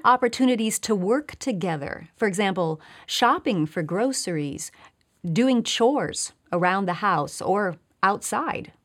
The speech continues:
um, planting and tending a garden, or cooking together. You can gather what you need and play a game together,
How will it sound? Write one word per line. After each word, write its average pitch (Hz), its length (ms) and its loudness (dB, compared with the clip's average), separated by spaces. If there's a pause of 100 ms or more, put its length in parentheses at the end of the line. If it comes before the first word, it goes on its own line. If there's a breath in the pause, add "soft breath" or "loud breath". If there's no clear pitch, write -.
(680 soft breath)
um, 165 340 0
planting 254 680 0
and 156 160 -2
tending 226 400 0
a 190 80 0
garden, 175 800 -2 (100)
or 180 380 0 (120)
cooking 285 420 0
together. - 540 -10 (1300 soft breath)
You 269 100 2
can 262 240 2 (120)
gather 277 400 4
what 294 160 2
you 254 160 2
need 180 640 0
and 175 120 -2
play 220 360 -2
a 190 80 -4
game 165 580 -4 (160)
together, - 520 -10